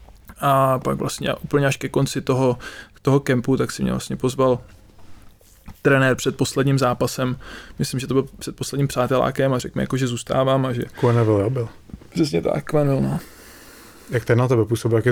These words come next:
Speaker 2: jaký byl jako trenér?
Speaker 1: Super, hele, to byl
Speaker 2: Jo.
Speaker 1: jakoby, a, skvělej, skvělej chlap, strašně, strašně, a,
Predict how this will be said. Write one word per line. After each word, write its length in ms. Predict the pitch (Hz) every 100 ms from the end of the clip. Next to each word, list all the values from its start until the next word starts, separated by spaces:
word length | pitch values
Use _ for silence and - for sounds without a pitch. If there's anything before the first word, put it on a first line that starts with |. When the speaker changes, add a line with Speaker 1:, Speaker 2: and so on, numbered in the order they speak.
| 123
Speaker 2:
jaký 180 | 120 139
byl 120 | 127
jako 180 | 135 123
trenér? 340 | 110 104 107 - -
Speaker 1:
Super, 440 | - 135 - 127
hele, 300 | 120 131 139 -
to 120 | 139
byl 260 | 143 139 135 -
Speaker 2:
Jo. 60 | - 165 - -
Speaker 1:
jakoby, 560 | 143 156 165 160 151
a, 440 | - 139 135 135 139 - - - - -
skvělej, 480 | - - 147 147 147
skvělej 360 | - 151 156 156
chlap, 320 | - 131 135 - -
strašně, 580 | - - 147 - 156 139
strašně, 680 | - 139 - 151 139 131 123
a, 440 | - 127 120 110